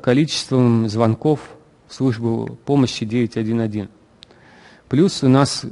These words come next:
не только количество звонков, но и куча разных дополнительных,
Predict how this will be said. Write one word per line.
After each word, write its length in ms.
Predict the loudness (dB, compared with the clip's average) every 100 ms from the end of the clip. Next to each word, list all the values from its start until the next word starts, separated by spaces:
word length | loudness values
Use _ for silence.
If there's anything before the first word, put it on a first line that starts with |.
| -16 -20 -16 0
не 120 | 0
только 280 | 4 0 2
количество 480 | 0 0 -2 -6 -4
звонков, 500 | 0 0 0 -2 0
но 120 | -2
и 60 |
куча 520 | -2 -6 -6 -4 -2 0
разных 560 | -2 -2 -4 -6 -20 _ _ -20 -20 -20 -20 _ _
дополнительных, 1040 | -12 -8 -6 0 0 0 -4 -2 -4 -8